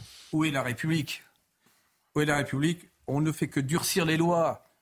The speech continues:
soi-disant pour répondre à ce qui se passe sur le terrain, sachant que, je rappelle,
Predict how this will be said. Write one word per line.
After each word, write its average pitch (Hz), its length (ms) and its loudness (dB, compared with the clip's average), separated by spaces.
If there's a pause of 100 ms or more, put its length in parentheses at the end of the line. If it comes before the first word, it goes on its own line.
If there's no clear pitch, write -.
soi-disant 127 440 0
pour 127 280 -2
répondre 143 400 0
à 123 40 2
ce - 80 -2
qui 135 100 0
se - 80 -6
passe 139 240 0
sur 131 140 -2
le 123 100 0
terrain, 156 320 2
sachant 135 320 -4
que, 113 80 -6
je 139 60 0
rappelle, 135 500 0